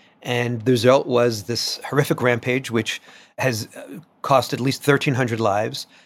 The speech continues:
and the insane reality that we now have of potentially a hundred thirty, hundred fifty hostages, including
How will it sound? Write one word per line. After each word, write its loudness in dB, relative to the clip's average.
and 2
the 0
insane 4
reality 4
that 2
we -2
now 2
have -4
of -2
potentially -2
a -2
hundred -2
thirty, 2
hundred -2
fifty -4
hostages, 0
including 4